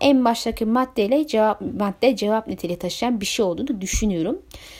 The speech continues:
Buz ejderhasının varlığı ve görünmesi kışı ve soğuğu ve etkisini de beraberinde getiren bir şey gibi ge-, ortaya çıkmış. Asya da kış geliyor sözünden anlamamız gereken şey ötekiler geliyor demekle aynı şey olduğunu,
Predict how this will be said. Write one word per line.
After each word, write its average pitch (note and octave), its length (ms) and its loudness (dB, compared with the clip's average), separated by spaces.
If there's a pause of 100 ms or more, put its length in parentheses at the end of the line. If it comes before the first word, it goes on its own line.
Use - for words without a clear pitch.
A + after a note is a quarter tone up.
(280)
Buz E4 280 4
ejderhasının C#4 840 2
varlığı C4 600 4
ve A#3 60 0
görünmesi A3 800 -2 (440)
kışı C#4 360 0
ve C#4+ 100 2
soğuğu C4 520 0
ve - 40 0
etkisini - 480 -2
de C4 200 0
beraberinde A3 520 2
getiren A3+ 520 -2
bir A#3+ 60 -4
şey F#3 320 -2
gibi E3 180 -4
ge-, E4 360 -6
ortaya F#3+ 340 -2
çıkmış. - 520 -6 (400)
Asya E4 420 2
da E4 220 0
kış - 280 0
geliyor D#4 260 4
sözünden C#4+ 520 2
anlamamız C4 420 2
gereken A3 360 -2
şey - 260 -2
ötekiler B3 420 0
geliyor G3 380 0
demekle F#3+ 640 -2
aynı G#3 240 -2
şey - 160 -4
olduğunu, F#3+ 380 -2